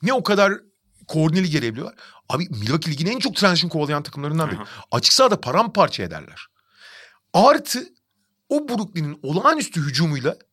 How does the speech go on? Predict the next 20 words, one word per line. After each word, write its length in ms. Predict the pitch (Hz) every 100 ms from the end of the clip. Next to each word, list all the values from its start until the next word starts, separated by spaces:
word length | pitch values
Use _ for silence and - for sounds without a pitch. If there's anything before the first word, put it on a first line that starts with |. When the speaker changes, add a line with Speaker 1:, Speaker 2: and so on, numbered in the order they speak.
| _ _
Speaker 1:
görece 400 | 98 160 285 302
eşleşebiliyorlar. 880 | 294 185 233 220 185 175 87 78 - _ _ _ _ _ _ 101
Jrue 180 | 123
Holiday 560 | 202 330 320 208 170 - _ _ _ _ _ _ - - - _ _ _ _
fiziğiyle 500 | - 131 127 311 302
çok 200 | - 165
savunma 360 | - 147 127 131
yapan 300 | 123 123 120
ve 100 | 143
o 200 | 156 156 _ _ -
cambazlarla 680 | 151 143 156 165 165 196 180
falan 260 | 180 175 170
fazla 280 | 156 160
uğraşmayan 360 | 196 208 196 185
bir 40 |
oyuncu. 160 | 247 - - _ _ _ _ _ _
James 300 | - 208 247
Harden'la 220 | 269 226
eşleşmemeli 520 | 196 - 180 135 92 82
bence. 300 | 82 -